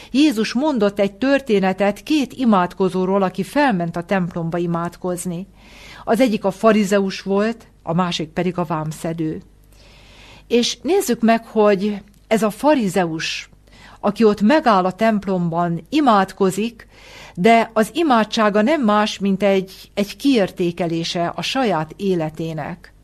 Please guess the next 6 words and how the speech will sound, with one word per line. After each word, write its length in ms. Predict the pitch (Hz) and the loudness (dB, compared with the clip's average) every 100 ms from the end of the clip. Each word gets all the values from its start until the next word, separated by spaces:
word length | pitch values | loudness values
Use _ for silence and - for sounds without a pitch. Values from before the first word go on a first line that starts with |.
| - | -14
és 200 | 175 - | -8 -4
tetteinek. 840 | 214 220 - 160 160 165 151 - - - - - - - - | -2 -4 -4 -8 -6 -8 -8 -12 -20 -20 -20 -20 -20 -20 -4
És 180 | 220 - | -2 2
mit 220 | 240 233 | 0 0
mondott 460 | 254 277 262 254 | -4 -2 -2 -4
el? 380 | 165 156 151 156 | -8 -6 -8 -12